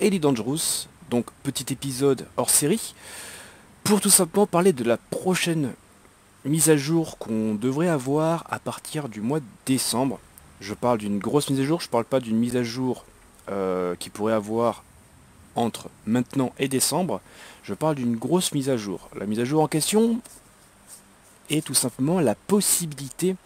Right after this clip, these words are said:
d'avoir un méga ship qui va être tout simplement assigné à notre escadron.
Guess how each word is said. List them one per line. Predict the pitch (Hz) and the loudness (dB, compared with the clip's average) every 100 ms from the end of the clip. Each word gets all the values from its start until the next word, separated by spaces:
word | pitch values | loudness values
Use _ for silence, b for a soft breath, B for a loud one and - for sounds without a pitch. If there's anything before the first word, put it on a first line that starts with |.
| B B B - | B B B -4
d'avoir | 113 113 147 160 - - - | -2 2 4 4 2 -10 -2
un | 120 127 - - - | 0 0 -6 -14 0
méga | 117 139 135 131 | 2 2 2 2
ship | - 165 180 - 175 185 - - | 2 0 -4 -4 0 0 -2 -16
qui | - 120 | -10 0
va | 123 | 2
être | 120 107 | 2 -4
tout | - | -6
simplement | - 104 - 117 139 - B B | -4 -4 -2 0 0 -4 B B
assigné | - - - 143 151 | -2 0 0 0 0
à | 120 | 0
notre | 139 - - | 0 -2 -4
escadron. | 143 - 139 117 | -2 0 0 -2